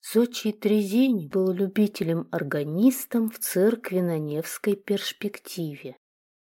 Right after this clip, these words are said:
На церковных хорах в светлых волнах ораторий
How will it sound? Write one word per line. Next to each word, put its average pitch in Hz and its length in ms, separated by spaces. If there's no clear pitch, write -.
На 175 160
церковных 202 640
хорах 262 560
в - 60
светлых 170 600
волнах 156 600
ораторий 156 800